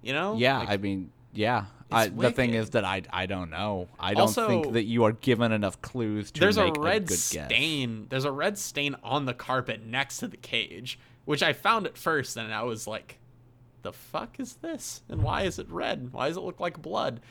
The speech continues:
Speaker 1: And also, your
Speaker 2: Uh, it's
Speaker 1: side of the room is, like, a fucking, like, abysmal nothing, and your brother has, like, trophies in video games and a computer, and he's not even there. It's like,
Speaker 2: Well, yeah, but that's just 'cause he's better than you, so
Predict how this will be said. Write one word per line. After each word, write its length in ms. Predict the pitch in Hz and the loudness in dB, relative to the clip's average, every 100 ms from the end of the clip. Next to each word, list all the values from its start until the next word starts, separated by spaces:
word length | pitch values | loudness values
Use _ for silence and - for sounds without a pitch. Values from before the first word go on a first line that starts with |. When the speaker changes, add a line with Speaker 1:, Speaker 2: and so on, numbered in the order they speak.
| - | -8
Speaker 1:
And 60 | - | 2
also, 240 | 208 220 | 2 4
your 140 | 175 131 | 6 10
Speaker 2:
Uh, 160 | 117 | 10
it's 120 | 127 | 10
Speaker 1:
side 240 | - 165 196 | 6 2 2
of 120 | 165 | 2
the 80 | 139 | -2
room 460 | 120 151 156 131 117 - - | -2 -2 0 -2 -4 -10 -8
is, 140 | 135 | -4
like, 120 | 156 131 | -2 -2
a 80 | |
fucking, 600 | 107 - - 143 139 147 | -6 -8 -2 -2 0 -2
like, 260 | 120 117 - - - - - - - - - | 2 0 -2 -18 -20 -20 -20 -20 -20 -8 -4
abysmal 680 | 131 - 131 143 135 139 | -4 0 0 2 2 0
nothing, 760 | 123 113 117 131 - 107 101 113 - - | 0 0 2 2 2 -4 -4 -6 -12 -6
and 140 | - 143 | -2 0
your 120 | 143 | 0
brother 720 | 117 98 120 160 139 120 120 - - | -2 0 4 4 4 2 -2 -8 -6
has, 260 | - 147 131 | 0 2 2
like, 240 | 143 - | 0 -2
trophies 680 | - - 135 139 165 170 127 | -8 -6 2 2 4 0 -2
in 160 | 139 131 | -2 -2
video 420 | 113 127 180 151 | -2 0 2 2
games 360 | 127 127 127 123 | 2 0 0 0
and 100 | 127 | 0
a 60 | |
computer, 560 | - 135 - 143 202 165 | -2 -4 -4 0 2 2
and 120 | 143 | 2
he's 120 | 151 | 2
not 140 | 185 196 | 4 4
even 280 | 160 151 | 2 0
there. 540 | 127 147 214 131 - - - - - | 2 4 4 2 0 -10 -18 -20 -12
It's 120 | - | 0
like, 240 | 160 151 | 2 2
Speaker 2:
Well, 380 | 127 131 90 85 - - - - | 4 6 6 2 -10 -20 -20 -10
yeah, 420 | - 110 135 80 80 | 0 2 4 2 -4
but 100 | - | -6
that's 200 | - 104 | -4 -4
just 160 | - 98 | -4 -10
'cause 120 | 98 | -8
he's 120 | 87 | -8
better 280 | - 90 92 | -4 -2 -2
than 140 | 78 73 | -6 -10
you, 160 | 76 82 | -12 -10
so 640 | - 71 - - - - | -10 -8 -10 -12 -12 -14